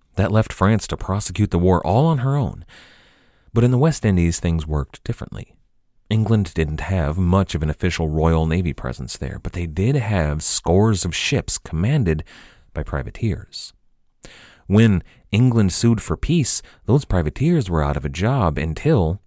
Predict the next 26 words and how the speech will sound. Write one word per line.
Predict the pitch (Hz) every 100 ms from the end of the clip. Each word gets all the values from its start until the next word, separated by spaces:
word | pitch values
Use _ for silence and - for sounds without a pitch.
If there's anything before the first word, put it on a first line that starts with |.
| _ - -
France | - 85 78 78
started | - 78 78 73
handing | 76 80 80 82 82
them | 78
commissions. | 78 82 78 - - - - - - - _ _ _ -
The |
forces | - 117 123 104
of | 87
France | - - 117 147 -
were | 90 80 - - -
effectively | - - 123 95 82
tripled | - - 143 - - -
in | 92
the | 90
West | 78 76 -
Indies, | 78 82 92
with | 85
thousands | - - 82 104 107 92 82
of | 80
English | 87 82 -
privateers | 85 78 - 110 98 -
taking | 90 - 78
French | - 87
commissions, | - 82 123 - 64
so | - 120 113 101 - - - _ _ -
Parliament | - 143 78 87